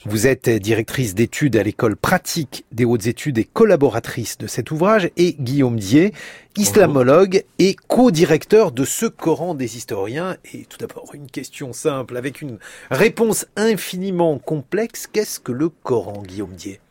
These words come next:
Speaker 2: Alors, on peut proposer plusieurs réponses selon le, le point de vue dont on se place. Du point de vue de la, de la croyance, euh,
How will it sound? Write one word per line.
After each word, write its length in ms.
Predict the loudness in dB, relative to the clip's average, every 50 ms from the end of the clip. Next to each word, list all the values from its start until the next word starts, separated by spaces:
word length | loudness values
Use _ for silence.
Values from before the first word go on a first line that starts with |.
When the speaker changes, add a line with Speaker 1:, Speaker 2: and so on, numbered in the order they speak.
| _ _ -2
Speaker 2:
Alors, 120 | 2 2
on 100 | 2 2
peut 200 | 2 4 4 4
proposer 460 | 4 2 -2 -2 0 0 0 0 -2
plusieurs 320 | -2 -2 0 2 2 2 2
réponses 600 | 0 -2 -2 0 0 0 0 0 -2 -6 -8 -8
selon 480 | -8 -8 -4 -2 0 0 2 2 2 2
le, 120 | 0 0
le 140 | 0 -2 -4
point 220 | -2 -2 0 0
de 60 | 0
vue 100 | 0 -2
dont 160 | -2 -2 -2 -4 -4
on 80 | -8 -8
se 100 | -8 -10
place. 540 | -10 -4 -2 0 0 0 -2 -4 -4 -4 -4 -6 -6 -6
Du 160 | -6 -8 -6
point 160 | -4 -4 -2
de 80 | -2 -4
vue 180 | -2 -2 -2
de 140 | 0 0 -2
la, 180 | -2 -2 -2 -4
de 140 | -6 -6 -6
la 160 | -6 -6 -6
croyance, 800 | -10 -6 -2 0 2 4 4 4 2 2 -2 -4 -8 -8 -8 -8
euh, 340 | -8 -6 -6 -6 -6 -6